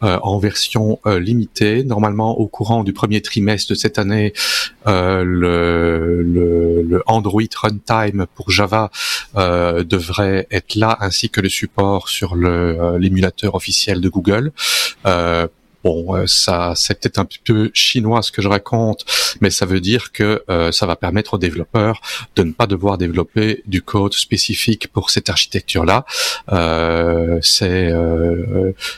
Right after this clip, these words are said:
euh, ça va être, euh, donc codé, euh, euh, en Java et traduit automatiquement, euh, nativement, euh, en risc, euh, cinq. Euh, c'est, donc ces processeurs risc cinq sont, euh,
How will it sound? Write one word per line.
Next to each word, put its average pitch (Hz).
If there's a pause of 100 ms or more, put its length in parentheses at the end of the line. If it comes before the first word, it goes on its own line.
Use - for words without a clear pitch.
(180)
euh, -
ça -
va 90
être, -
euh, 85
donc 85
codé, 92
euh, 82
euh, 85 (100)
en 120
Java 95
et 98
traduit 98
automatiquement, 95 (420)
euh, 90
nativement, 87 (100)
euh, 85
en 90
risc, -
euh, 82
cinq. - (720)
Euh, 85
c'est, 98
donc 95
ces -
processeurs 113
risc 104
cinq 113
sont, 90
euh, 87